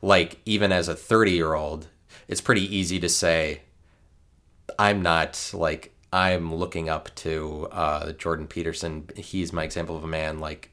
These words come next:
if I'm that man, then I really am a man." It's easy to have somebody who's ahead of you, and I'm just, I'm just thinking about, like, is it, is it beneficial? Like, it's, it's nice to have that influence.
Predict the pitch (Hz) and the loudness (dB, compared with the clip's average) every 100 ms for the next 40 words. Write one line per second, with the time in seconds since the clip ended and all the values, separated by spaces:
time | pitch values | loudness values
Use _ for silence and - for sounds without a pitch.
0 | - 95 90 90 85 85 87 90 80 78 | -8 -4 0 0 2 2 2 0 -2 -2
1 | 82 85 78 80 80 80 80 78 76 78 | -2 0 0 -2 -4 -4 -4 -6 -8 -8
2 | 78 78 - - - - - 120 110 104 | -10 -14 -18 -4 -2 0 2 2 4 4
3 | 90 92 85 98 87 82 87 85 - 95 | 6 4 2 0 -2 -4 -4 -6 -2 0
4 | 90 82 82 80 95 98 98 90 - 117 | 0 -2 -2 0 2 0 0 -4 -4 0
5 | 135 110 - - 104 98 92 92 92 87 | 2 2 0 0 -2 -2 0 2 2 2
6 | 85 82 - - _ - - - - - | 0 -2 -6 -20 _ -20 -20 -20 -20 -16
7 | - 127 127 113 120 113 107 - - - | 0 4 4 4 6 8 8 4 -10 -10
8 | - _ _ - _ - 95 104 85 82 | -14 _ _ -20 _ -6 0 0 0 2
9 | 98 92 - 98 - 113 104 87 - - | 4 4 2 0 4 4 6 4 0 -8
10 | 98 - - - - 101 95 - 98 98 | -6 -6 -8 -8 -6 -4 -4 -2 0 0
11 | 90 95 90 82 82 82 101 92 - 90 | 0 0 0 2 0 -2 -4 -6 -6 -6
12 | 80 78 82 - - | -4 -6 -8 -10 -14